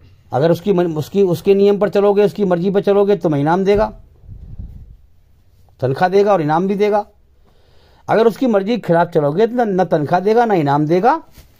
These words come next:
बल्कन क्या करेगा?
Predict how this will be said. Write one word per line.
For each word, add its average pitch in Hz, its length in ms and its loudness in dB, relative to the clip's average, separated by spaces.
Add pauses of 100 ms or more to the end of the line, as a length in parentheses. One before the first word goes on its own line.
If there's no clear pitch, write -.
(160)
बल्कन 156 420 0 (1160)
क्या 147 100 -2
करेगा? 196 320 -2